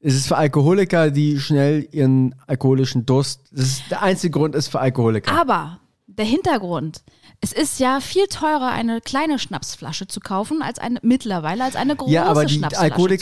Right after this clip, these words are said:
Speaker 2: zu kaufen.
Speaker 1: wollen einen kleinen Schuss und ich hab, ich, ich weiß nicht, ich,
Speaker 2: Ja,
Speaker 1: ich,
Speaker 2: aber
Speaker 1: ich,
Speaker 2: dann können sie doch nur zwei, drei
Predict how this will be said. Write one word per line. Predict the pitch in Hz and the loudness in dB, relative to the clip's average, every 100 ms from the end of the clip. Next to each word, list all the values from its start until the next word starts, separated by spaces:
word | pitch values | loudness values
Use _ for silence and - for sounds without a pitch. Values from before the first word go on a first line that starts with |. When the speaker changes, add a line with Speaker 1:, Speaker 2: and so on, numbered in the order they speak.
| 175 | 2
Speaker 2:
zu | |
kaufen. | 156 | 2
Speaker 1:
wollen | 175 175 160 151 - | 2 0 -2 -4 -6
einen | 185 | -8
kleinen | 165 175 | -2 0
Schuss | 170 185 208 - | 0 -2 -2 -6
und | - 143 135 - - _ _ _ - | -2 0 0 -4 -20 _ _ _ -10
ich | 135 127 | -6 0
hab, | 143 139 | 0 0
ich, | 143 - | -4 -4
ich | 147 | -4
weiß | 139 139 | 0 2
nicht, | 147 135 | 2 0
ich, | |
Speaker 2:
Ja, | 269 - | 0 0
Speaker 1:
ich, | |
Speaker 2:
aber | - 262 | 0 0
Speaker 1:
ich, | |
Speaker 2:
dann | 277 | 0
können | 269 302 | 0 0
sie | 285 | 0
doch | 277 277 | 0 2
nur | 277 269 269 | 2 2 -2
zwei, | - 254 285 | -2 0 0
drei | 277 254 254 262 262 | 0 0 0 0 -2